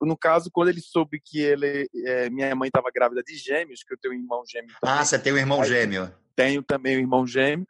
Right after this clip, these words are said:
Speaker 1: e o nome dele é Danilo de la Vega.
Speaker 2: Eu pensei que era Sargento Garcia.
Speaker 1: É, né? <laughs>
Speaker 2: O
Speaker 1: Não,
Speaker 2: Sargento
Speaker 1: na
Speaker 2: Garcia,
Speaker 1: verdade
Speaker 2: na série, era o antagonista do, do Zorro, né? Que era o, o super-herói, capa e espada, né?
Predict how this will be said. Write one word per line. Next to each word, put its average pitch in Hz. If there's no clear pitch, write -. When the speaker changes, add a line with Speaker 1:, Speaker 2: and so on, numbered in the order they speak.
Speaker 1:
e 127
o 139
nome 147
dele 151
é 160
Danilo 160
de 147
la 151
Vega. 107
Speaker 2:
Eu 160
pensei 165
que 160
era 175
Sargento 156
Garcia. 147
Speaker 1:
É, 262
né? 302
<laughs> -
Speaker 2:
O 156
Speaker 1:
Não, 151
Speaker 2:
Sargento 160
Speaker 1:
na 165
Speaker 2:
Garcia, 170
Speaker 1:
verdade 127
Speaker 2:
na 120
série, 135
era 123
o 139
antagonista 143
do, 160
do 180
Zorro, 127
né? 104
Que 107
era 98
o, 110
o 113
super-herói, 117
capa 104
e -
espada, 95
né? 85